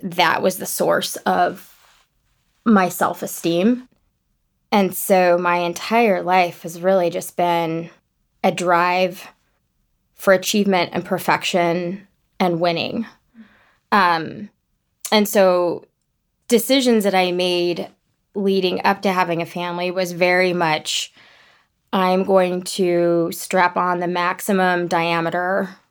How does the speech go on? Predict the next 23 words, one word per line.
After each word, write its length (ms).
rocket 340
pack 400
career-wise, 840
work 300
as 180
hard 300
as 120
I 140
can 500
for 140
as 120
long 240
as 100
I 140
can 680
before 360
I 40
have 140
a 60
family 520
so 200
I 160
can 420